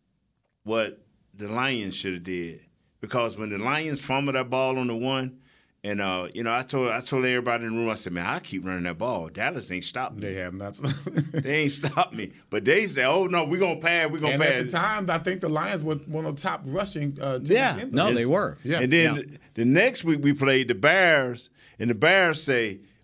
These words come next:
Speaker 1: "We're not gonna subject this kid to this. We ain't gonna get him beat up." So they kept running it. And we all said, even me saying, "Well, forty-nine runs, you're gonna
Speaker 2: Mm-hmm.
Speaker 1: get, you know, so many yards."
Speaker 2: Mm-hmm.
Speaker 1: But what about this team?
Speaker 2: Yeah.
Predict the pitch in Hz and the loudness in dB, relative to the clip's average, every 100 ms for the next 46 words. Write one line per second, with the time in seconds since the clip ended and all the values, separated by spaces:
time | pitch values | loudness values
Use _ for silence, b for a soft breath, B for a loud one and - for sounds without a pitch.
0 | - 165 143 107 104 - 110 87 87 90 | -4 0 2 0 -6 -2 -2 -4 -12 -10
1 | - 92 85 80 82 78 - - 135 139 | -8 -4 -4 -6 -12 -12 -12 -4 0 0
2 | 135 120 110 95 87 87 87 71 b b | 0 -2 0 -2 -4 -4 -6 -10 b b
3 | 107 127 123 135 117 104 107 90 80 69 | 0 0 0 -2 -2 -4 -6 -4 -8 -14
4 | _ b 104 101 120 135 143 147 139 139 | _ b -6 -2 2 4 4 2 0 0
5 | 117 113 - 98 117 139 135 123 113 104 | 0 0 -2 -6 -4 -2 0 -2 -2 -4
6 | 92 B B 190 - - 240 135 117 135 | -6 B B -2 -2 -2 -4 -2 0 0
7 | 107 107 226 160 120 214 175 117 156 - | 0 -2 0 0 -2 -2 -2 0 0 0
8 | - - 131 107 82 73 - 131 120 110 | -6 -6 -4 -4 -4 -6 -2 0 2 2
9 | 107 135 151 107 90 117 110 104 - 107 | 2 4 4 2 -2 -10 -14 -16 -10 -2
10 | 135 143 131 127 101 131 139 - 95 82 | 0 0 0 0 -2 -6 -4 -4 -4 -4
11 | 127 139 | -8 -10